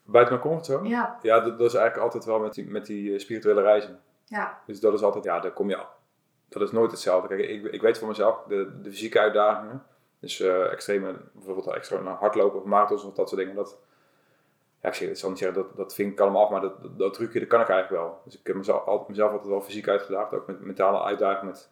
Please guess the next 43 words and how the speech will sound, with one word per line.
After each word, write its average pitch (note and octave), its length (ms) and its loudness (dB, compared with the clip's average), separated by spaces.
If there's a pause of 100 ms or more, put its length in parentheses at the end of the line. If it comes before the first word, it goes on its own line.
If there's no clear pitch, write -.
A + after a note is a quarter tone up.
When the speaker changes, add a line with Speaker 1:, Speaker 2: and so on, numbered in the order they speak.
Speaker 1:
bijvoorbeeld G2 240 -2
met F#2+ 100 -4
schrijven, G#2 260 4
dat G#2 100 -8
is G2+ 60 -2
altijd F#2+ 180 -4
wel, G2 260 -2
eh, G2 280 -8
Speaker 2:
Dat C#3+ 180 -12
knopje G3 260 -8
kan G3 140 -4
je F#3 60 0
waarschijnlijk F#3+ 380 -12
heel F#3+ 80 -12
goed G3 180 -16
omzetten F#3+ 420 -10
in G3+ 60 -12
je G3 60 8
Speaker 1:
Ja, - 280 10
Speaker 2:
hoofd. - 180 -10
Speaker 1:
ja, - 240 0
ja. - 220 -4 (380)
Alleen, G2 480 2
ja, F#2+ 260 0
bijvoorbeeld G#2 480 0
met G2+ 140 -6
die, G2+ 240 -8
met G2 100 -10
die - 100 -20
psychedelica, G2+ 640 2
dat G#2 140 0
is G2 80 -6
wel F#2+ 180 2
echt, - 320 -8 (800)
ja, F#2+ 180 -8
dat F#2+ 100 -2
is - 60 -16
gewoon G2+ 200 -4
echt A2 140 -2
de G#2+ 80 -8
controle G2+ 300 2
loslaten. F#2 420 0
En - 280 -14